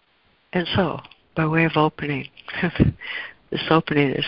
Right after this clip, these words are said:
changed so many times because there are so many sources from which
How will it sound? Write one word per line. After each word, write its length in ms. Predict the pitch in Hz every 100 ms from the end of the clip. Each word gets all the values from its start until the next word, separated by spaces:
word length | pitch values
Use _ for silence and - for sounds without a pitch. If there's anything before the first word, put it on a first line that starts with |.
| -
changed 340 | 180 170 - -
so 60 | 135
many 220 | 147 143
times 480 | - 170 147 139 - -
because 360 | 151 151 139 135 - - _ _ _ _ _ _ _ _ -
there 140 | 147
are 80 | 139 -
so 80 | 156
many 240 | 147 143 147 -
sources 440 | 156 151 139 143 -
from 120 | 147
which 280 | 143 139 -